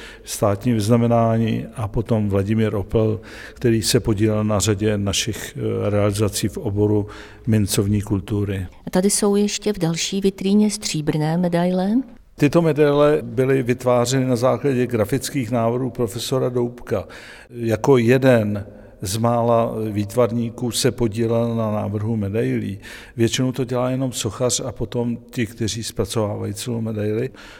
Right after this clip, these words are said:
Speaker 1: Velice krásné jsou medaile hejtmana Jihočeského kraje, medaile pro město České Budějovice nebo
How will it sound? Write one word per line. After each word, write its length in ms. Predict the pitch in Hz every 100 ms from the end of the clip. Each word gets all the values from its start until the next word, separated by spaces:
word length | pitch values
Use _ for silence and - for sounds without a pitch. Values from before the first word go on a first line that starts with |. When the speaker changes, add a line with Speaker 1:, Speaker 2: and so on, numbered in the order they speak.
| -
Speaker 1:
Velice 360 | 131 143 - 110
krásné 480 | 127 113 107 - 120
jsou 240 | - 127
medaile 460 | 120 117 117 117 117
hejtmana 640 | 117 117 120 120 117 117
Jihočeského 720 | 117 117 110 - - - 113 113
kraje, 600 | 113 113 110 107 107 107 - - -
medaile 420 | 123 113 117 113
pro 160 | 113 117
město 420 | 107 101 - 87 -
České 360 | - 98 - 87
Budějovice 720 | 101 120 131 139 - 135 123 - - - -
nebo 440 | 127 120 123 110